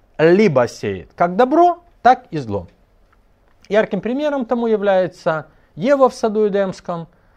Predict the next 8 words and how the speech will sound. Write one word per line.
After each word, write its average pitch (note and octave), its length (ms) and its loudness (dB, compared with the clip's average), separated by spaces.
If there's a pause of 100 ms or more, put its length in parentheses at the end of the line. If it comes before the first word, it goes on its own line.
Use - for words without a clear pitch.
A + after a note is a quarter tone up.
(160)
или A3 220 -4
Иисус C3+ 340 -8
в C#3 220 -10
саду C3+ 320 -6
Гефсиманском. A#2 800 -8 (360)
Дьявол G3 340 2
не G#3+ 200 0
ворвался F#3+ 800 2